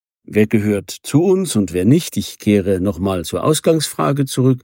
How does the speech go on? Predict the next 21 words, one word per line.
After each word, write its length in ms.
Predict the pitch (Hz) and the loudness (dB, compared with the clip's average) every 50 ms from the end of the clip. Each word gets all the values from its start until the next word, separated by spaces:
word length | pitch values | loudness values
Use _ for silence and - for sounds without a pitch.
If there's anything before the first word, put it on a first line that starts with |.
| - - | -8 -6
und 120 | - 131 127 | 0 2 2
ich 160 | 131 117 113 | 2 2 4
lege 360 | 127 139 165 190 185 151 143 | 4 4 4 2 2 2 2
mit 240 | 127 143 190 196 - | 4 4 2 4 4
dieser 320 | 208 185 147 - 165 156 | 2 2 4 4 2 2
Frage 480 | 143 - - 147 143 147 143 135 143 123 | 0 -2 -4 -2 -2 0 0 0 0 2
den 180 | 117 110 110 | 2 2 2
Finger 400 | 107 - - 175 190 208 208 202 | 0 0 0 2 2 4 4 4
in 140 | 190 - - | 2 0 -2
eine 300 | - 107 117 113 113 110 | -2 0 2 2 2 0
schmerzhafte 760 | 107 - 120 123 143 170 - - - 139 123 - - 110 104 | 0 2 2 2 2 2 -2 -2 -4 -4 -2 0 0 2 4
Wunde 320 | 117 131 151 170 165 151 | 4 4 4 2 0 0
für 160 | 127 - 107 98 | 0 0 0 -2
viele 340 | - - 156 185 196 185 | 0 -2 -2 0 0 -2
von 220 | 147 - 151 139 139 | -2 0 -2 -2 0
uns. 420 | - - - - 156 - - - _ _ _ _ | 0 0 -2 -2 -4 -6 -12 -16 _ _ _ _
Wer 300 | - 107 117 113 113 107 | 2 4 4 4 4 4
gehört 600 | - - 110 101 90 95 101 90 82 - - - | 2 0 0 0 0 0 -2 -2 -4 -6 -8 -2
noch 400 | 107 117 156 208 202 - - - - | 0 2 2 2 0 -2 -8 -16 -14
zu 340 | - - - - 104 101 92 | -10 -8 -2 0 0 0 0
uns? 760 | - - 85 92 87 80 73 71 - - - - - - | -2 -4 -6 -6 -6 -6 -8 -8 -10 -12 -12 -14 -18 -20